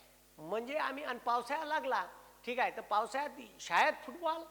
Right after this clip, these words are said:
आणि सकाळी ग्राउंडवर बी फुटबॉल. तर ग्राउंडवर मोठा फुटबॉल, बंद्या गावातले पोट्टे, ठीक आहे, पंचवीस तीस पोट्टे, अर्धे इकडून अर्धे तिकडून, पार चंगट झाली तरी चालते, पण मजा आहे. सकाळीच उठून फुटबॉल खेळायला जायचो. आताचे पोट्टे खेळायला जात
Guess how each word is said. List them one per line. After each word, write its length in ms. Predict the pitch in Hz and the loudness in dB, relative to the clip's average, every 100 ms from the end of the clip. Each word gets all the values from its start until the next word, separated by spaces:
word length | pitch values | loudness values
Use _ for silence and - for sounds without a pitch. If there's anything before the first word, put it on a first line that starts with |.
| - - | -18 -8
आणि 120 | 196 | -6
सकाळी 340 | 202 226 277 294 | -2 -2 2 0
ग्राउंडवर 460 | 233 254 277 294 | 0 -2 0 -2
बी 120 | 269 254 | -2 -8
फुटबॉल. 420 | - 156 143 135 | -8 -10 -10 -8
तर 40 | 185 | -8
ग्राउंडवर 380 | 165 220 247 269 | -2 -2 0 -2
मोठा 300 | 277 277 247 | -4 -4 -4
फुटबॉल, 320 | 185 170 151 | -4 -6 -6
बंद्या 360 | 165 247 269 | -6 -8 -8
गावातले 360 | 254 254 254 254 | -4 -4 -4 -8
पोट्टे, 400 | 233 233 - 196 - - - | -8 -8 -6 -10 -10 -20 -8
ठीक 140 | 214 | -2
आहे, 180 | 233 175 | -2 -4
पंचवीस 520 | 175 220 233 247 220 | -8 -8 -6 -8 -10
तीस 140 | 240 220 | -10 -10
पोट्टे, 380 | 208 - 165 135 - - | -10 -10 -14 -16 -20 -8
अर्धे 340 | 185 208 220 277 | -2 -2 -2 -4
इकडून 280 | 262 285 294 | -6 -6 -4
अर्धे 260 | 269 254 | -4 -4
तिकडून, 340 | 240 226 175 147 | -8 -8 -12 -14
पार 300 | - 202 277 | -4 -2 -2
चंगट 380 | - 254 262 277 | -4 -6 -4 -4
झाली 240 | 214 254 277 | -6 -6 -8
तरी 160 | 262 | -12
चालते, 320 | 233 202 165 | -10 -10 -10
पण 140 | 165 208 | -14 -12
मजा 340 | 262 294 277 | -2 -2 0
आहे. 160 | 220 165 | -4 -4
सकाळीच 500 | 208 208 - 269 277 | -8 -8 -6 -6 -6
उठून 480 | 262 240 220 277 320 - - | -10 -12 -8 -8 -8 -18 -16
फुटबॉल 340 | - 208 226 214 | -10 -6 -6 -6
खेळायला 300 | 175 160 135 | -8 -10 -12
जायचो. 320 | 120 - - - - - | -16 -18 -20 -20 -20 -8
आताचे 440 | 151 190 269 269 277 | -2 0 0 -4 -6
पोट्टे 360 | 226 233 254 240 | -8 -6 -6 -8
खेळायला 320 | 202 226 233 | -6 -6 -6
जात 180 | 214 | -6